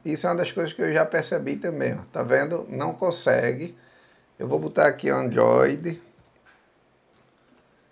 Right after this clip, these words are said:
E vamos ver o que é que ela vai trazer. Como eu trouxe a palavra re-, retrato, né? Pode ser que seja uma carga de informação.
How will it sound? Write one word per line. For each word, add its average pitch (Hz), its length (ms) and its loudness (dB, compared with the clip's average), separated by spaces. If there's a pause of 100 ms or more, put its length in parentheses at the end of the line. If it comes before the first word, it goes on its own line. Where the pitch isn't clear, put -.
(340)
E 135 100 -10
vamos 139 260 -2
ver 127 240 0
o 131 80 -10
que 127 100 -6
é 139 40 2
que - 100 -2
ela 131 120 2
vai 127 240 2
trazer. - 600 -2 (1040)
Como 185 200 -2
eu 185 60 4
trouxe 180 260 2
a 175 60 4
palavra 151 380 4
re-, 147 320 0
retrato, 143 800 6
né? 117 140 0
Pode 139 320 0
ser 151 180 -2
que 151 100 -16
seja 135 240 -2
uma 156 120 -8
carga 147 380 2
de 151 80 -8
informação. 151 880 -4